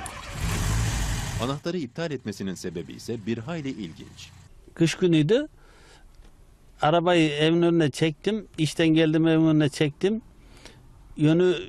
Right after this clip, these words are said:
Speaker 2: üstten aşağı olduğu halde sabah kalktım ki ters yönde araba.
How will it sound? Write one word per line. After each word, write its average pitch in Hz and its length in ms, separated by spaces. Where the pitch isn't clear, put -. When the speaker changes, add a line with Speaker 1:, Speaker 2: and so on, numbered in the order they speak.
Speaker 2:
üstten 180 300
aşağı 156 340
olduğu 156 320
halde 147 400
sabah 160 440
kalktım 175 420
ki 185 120
ters 170 420
yönde 113 240
araba. 98 340